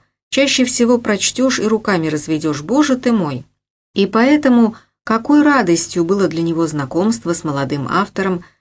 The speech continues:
Николаем Яковлевичем Соловьевым. Это имя он услышал как-то от Константина Леонтьева. Тот рассказал о своем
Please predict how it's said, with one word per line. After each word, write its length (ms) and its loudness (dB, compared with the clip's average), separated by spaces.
Николаем 560 0
Яковлевичем 720 -2
Соловьевым. 880 -4
Это 260 2
имя 420 0
он 220 0
услышал 540 0
как-то 460 -4
от 200 -6
Константина 720 -2
Леонтьева. 800 -4
Тот 200 2
рассказал 500 0
о 60 0
своем 440 0